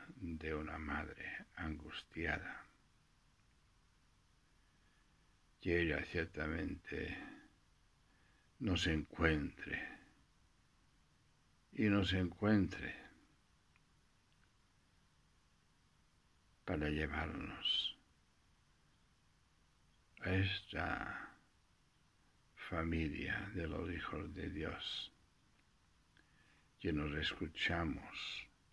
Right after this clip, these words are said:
que dialogamos, que nos esforzamos en construir un mundo mejor,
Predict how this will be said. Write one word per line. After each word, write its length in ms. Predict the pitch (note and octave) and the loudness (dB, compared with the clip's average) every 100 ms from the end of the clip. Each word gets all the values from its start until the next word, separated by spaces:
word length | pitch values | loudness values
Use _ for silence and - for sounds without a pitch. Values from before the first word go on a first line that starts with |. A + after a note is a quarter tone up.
| - | -8
que 120 | F2+ | -6
dialogamos, 1120 | E2+ D#2 D#2+ D2 D#2+ D#2 A#1+ - - - - - _ _ _ _ _ - - _ _ _ _ _ - | -4 -2 -2 -4 -2 -2 -4 -10 -10 -12 -12 -20 _ _ _ _ _ -20 -20 _ _ _ _ _ -4
que 140 | E2+ | 0
nos 200 | E2+ D#2+ | 2 2
esforzamos 1000 | D#2+ - - E2 F#2 - D2+ F2+ - - | 2 0 -2 -4 -6 -6 -4 -4 -6 -6
en 120 | F2+ F#2 | -6 -6
construir 720 | - - - - D#2+ D2+ D#2+ E2+ | -8 -10 -10 -4 0 0 -2 -4
un 160 | D#2+ | -2
mundo 280 | D2+ D2+ D2+ | -2 -6 -8
mejor, 480 | D2 - - D#2 | -6 -6 -8 -10